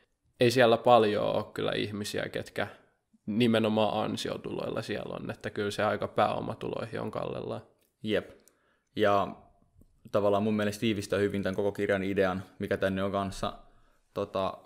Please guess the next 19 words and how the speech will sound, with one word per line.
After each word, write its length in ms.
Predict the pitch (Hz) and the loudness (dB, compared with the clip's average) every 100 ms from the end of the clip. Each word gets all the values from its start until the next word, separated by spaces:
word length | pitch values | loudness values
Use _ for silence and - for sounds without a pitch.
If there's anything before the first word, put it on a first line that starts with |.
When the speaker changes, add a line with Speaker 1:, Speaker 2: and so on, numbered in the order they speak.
| _ _ _ _ _ - | _ _ _ _ _ -6
Speaker 2:
koottu 320 | - 131 127 | 2 2 4
tänne 240 | 110 104 104 | 0 2 2
meidän 220 | 104 101 | 2 2
muistiinpanoihin, 920 | 117 110 101 101 104 98 98 90 - - _ _ _ _ - | 2 0 -2 0 0 0 -2 -4 -8 -16 _ _ _ _ -4
että 420 | 98 - 98 92 - | -4 0 0 0 0
pointtina 420 | 143 151 123 113 | 2 2 0 -2
on 60 | 101 | -2
siis, 160 | 107 98 | -4 -2
että 120 | 104 | 0
ei, 100 | 104 - | -2 -2
kyse 200 | 139 147 | -4 0
ei 60 | 135 | 0
ole 80 | |
kuinka 320 | 131 - 120 107 | -2 0 2 2
paljon 140 | 101 | -2
sä 80 | 104 | -4
tienaat, 720 | - 123 90 95 90 107 - _ _ _ _ _ _ _ | 0 2 2 0 -2 -6 -12 _ _ _ _ _ _ _
se 160 | - 117 | 2 4
on 280 | 110 101 | 4 0